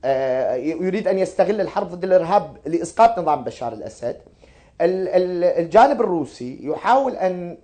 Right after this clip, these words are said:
يستغل الحرب ضد الإرهاب لضرب كل خصوم بشار الأسد. بال-، بال-، بال-، بالمعنى الآخر، آه، أن الجانبين يحاولان الإطاحة بالخصم الآخر بالكامل، وهذا جزء من فشل التسوية.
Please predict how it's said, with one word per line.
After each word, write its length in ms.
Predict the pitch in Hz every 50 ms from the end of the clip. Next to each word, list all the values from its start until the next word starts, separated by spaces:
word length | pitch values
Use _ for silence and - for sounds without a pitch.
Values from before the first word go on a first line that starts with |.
| _ _ _ _ _ _ _
يستغل 460 | 165 180 180 - - 208 190 262 294 302
الحرب 340 | 262 - - 226 226 185
ضد 140 | 175 185 175
الإرهاب 460 | 185 185 165 170 165 156 190 202 180
لضرب 320 | 190 185 180 208 262 - 294
كل 220 | - - 349 330
خصوم 320 | - 254 208 - 180 160 123
بشار 300 | 113 104 - 113 110 107
الأسد. 340 | 95 87 - - - - - _ _ _ _ _ _ _ _ _ _ _ _ _ _ -
بال-، 380 | 156 170 156 151 208 196 - 165
بال-، 200 | 196 202 170 156
بال-، 260 | 175 208 190 190 180 -
بالمعنى 520 | 160 180 185 190 - - - 302 311 294
الآخر، 640 | 262 208 202 202 170 - - - 135 135 127 131 - - _ _ _ -
آه، 120 | 147 156
أن 360 | 143 - - 180 185 190 185
الجانبين 1400 | 190 185 190 190 - - 170 175 175 185 175 - - 156 131 180 214 254 285 285 214 196 220 196 175 165 160 170 170 - _ _ _ _ _ -
يحاولان 560 | 165 - - 208 214 220 220 240 277 294 302
الإطاحة 580 | 285 254 - 196 - - 247 262 254 - 247 214
بالخصم 500 | 185 214 202 - - 294 285 - 262 269
الآخر 360 | 254 - 269 254 - 254 233
بالكامل، 560 | 190 202 185 - - 214 202 165 139 110 101 - - _ _ - _ _ _ _
وهذا 260 | - 175 233 277 277
جزء 280 | 269 208 254 240 262 240
من 120 | 233 233
فشل 300 | 208 220 220 220 226 208
التسوية. 680 | 190 - - 185 165 - 120 113 107 107 107 - _